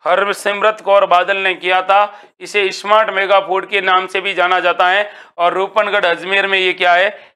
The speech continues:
स्थित है, यानी ये क्या है भाई, डी ऑप्शन आपका एग्जैक्ट क्या हो रहा है,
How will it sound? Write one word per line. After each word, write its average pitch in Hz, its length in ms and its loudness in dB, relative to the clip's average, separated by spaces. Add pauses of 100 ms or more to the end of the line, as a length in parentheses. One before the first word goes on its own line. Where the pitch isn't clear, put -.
(100)
स्थित 190 360 -10
है, 190 340 0
यानी 170 240 0
ये 185 180 -2
क्या 185 200 0
है 190 140 2
भाई, 208 220 -2 (300)
डी 226 220 -2
ऑप्शन 196 400 2
आपका 180 280 2
एग्जैक्ट 170 560 -4
क्या 185 160 0
हो 175 120 4
रहा 175 120 4
है, 202 360 -2